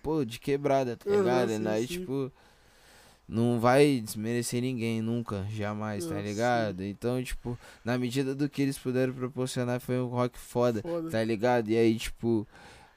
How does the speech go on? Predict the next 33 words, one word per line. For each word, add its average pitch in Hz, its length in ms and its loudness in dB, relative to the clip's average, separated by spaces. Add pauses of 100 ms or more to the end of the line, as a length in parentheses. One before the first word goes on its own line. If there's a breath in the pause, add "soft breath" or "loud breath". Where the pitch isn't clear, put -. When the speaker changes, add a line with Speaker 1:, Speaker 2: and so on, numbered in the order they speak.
(120)
Speaker 1:
a 107 100 0
gente 113 300 -2
tava 120 260 0
tocando, 123 560 -4
eu 113 100 -2
fiquei - 240 -10
loucaço 120 640 -6
esse 107 220 -10
dia. 107 360 -2 (240 soft breath)
O - 140 -6
Railu, 113 480 0
mano, 95 380 -6 (240)
pegou 107 340 -2
um 113 240 -2
Uber 110 280 -4
lá 104 260 -2
do 123 200 -8
centro 117 440 -8
de 120 100 -10
São 120 240 -8
Paulo 107 340 -6
e 107 80 -8
foi 107 300 -12
lá 101 180 -10
no, 110 260 -12
no, 85 160 -16 (420)
lá 107 200 -6
em 117 60 -4
Ribeirão 113 340 -6
Pires, 107 400 -12 (240)
de - 60 -20
Speaker 2:
Caralho. 113 500 0
Speaker 1:
Uber, 381 240 0